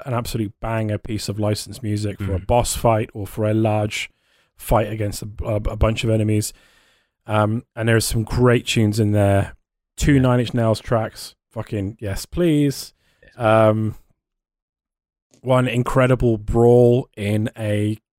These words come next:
Speaker 1: uh, canteen set to, um,
Speaker 2: Invaders Must
Speaker 1: uh,
Speaker 2: Die.
Speaker 1: Invaders Must Die, yeah,
Speaker 2: Yeah.
Speaker 1: by, um,
Speaker 2: Prodigy.
Speaker 1: Prodigy, which is amazing. Um,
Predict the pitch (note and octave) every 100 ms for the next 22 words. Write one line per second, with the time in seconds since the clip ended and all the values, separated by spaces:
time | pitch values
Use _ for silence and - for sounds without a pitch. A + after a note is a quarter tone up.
0 | _ - G2 F#2+ F#2 - - A2+ G#2+ -
1 | A#2 A2+ A2+ A2+ - _ G#2+ F#2+ - A2
2 | G#2+ G#2+ G#2 G#2 - G#2 G2+ G2+ G2 G2+
3 | - _ _ _ - _ _ _ G#2 G#2
4 | G2+ G2+ A2 G#2 G2+ G2+ G2 G2 - -
5 | A2 A2 G#2+ A2 A2 - A2 A2 A2 -
6 | A2+ G#2 G#2+ - G#2 G#2 - _ _ G2
7 | G#2 G2+ F#2+ A#2 A2 A2+ A2 A#2 _ _
8 | - - A2 A2 - G#2+ A2 A2+ A2 A2
9 | _ _ A#2 A2 G#2 G#2+ A2